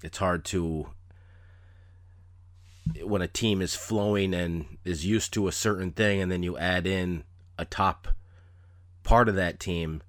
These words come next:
it kinda throws off the balance a little bit. But the Celtics are pretty good. They've been dealing with this all year, with the in and out of superstars, well, stars on their team. And Kemba's playing great right now. But let's get back to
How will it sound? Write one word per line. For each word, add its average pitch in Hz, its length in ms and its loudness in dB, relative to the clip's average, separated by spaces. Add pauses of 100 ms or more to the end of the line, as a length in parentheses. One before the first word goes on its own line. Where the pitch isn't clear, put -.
(140)
it 85 120 -10
kinda 87 220 -2
throws 85 340 -2
off 85 160 -2
the 85 80 -8
balance 82 400 -2
a 82 40 -8
little 85 160 -4
bit. 80 160 -6
But 92 100 -8
the - 80 -8
Celtics 101 440 0
are 92 60 0
pretty 107 360 0
good. 98 320 2
They've 90 160 0
been 80 140 -6
dealing 87 300 -2
with 85 100 -4
this 85 180 -6
all 87 120 0
year, 87 440 0 (560)
with 87 180 -4
the 90 160 -6
in 95 100 -2
and 90 120 -2
out 85 220 -2
of 78 80 -6
superstars, 85 920 -4 (440)
well, 85 140 -4
stars 85 440 0
on 90 180 0
their 85 120 -2
team. 80 380 -4 (1500)
And 101 160 -2
Kemba's 90 340 0
playing 82 300 -8
great 78 280 -10
right 67 220 -14
now. 55 200 -20 (480)
But 113 100 -2
let's 123 200 2
get 123 200 4
back 104 280 6
to 90 360 -2